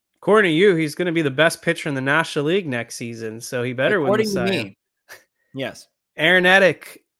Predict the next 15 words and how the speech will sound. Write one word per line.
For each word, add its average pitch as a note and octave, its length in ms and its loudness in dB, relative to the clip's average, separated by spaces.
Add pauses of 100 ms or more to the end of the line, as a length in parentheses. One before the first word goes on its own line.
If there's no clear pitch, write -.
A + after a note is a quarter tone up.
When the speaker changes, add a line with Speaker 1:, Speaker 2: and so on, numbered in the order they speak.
(120)
Speaker 1:
congrats E3 640 0
on D3+ 280 -2
surpassing E3 640 -6
a C3 40 -4
thousand D#3+ 480 -2
K E3+ 200 -6
subscribers, D#3 920 -6
or, B2 240 -10 (160)
yeah, C#3+ 140 -8
a - 20 -16
thousand D3+ 420 -6
subscribers. C#3+ 640 -6 (840)
Thank G#3 180 2
you, A3 120 6
Aaron. A#3 300 6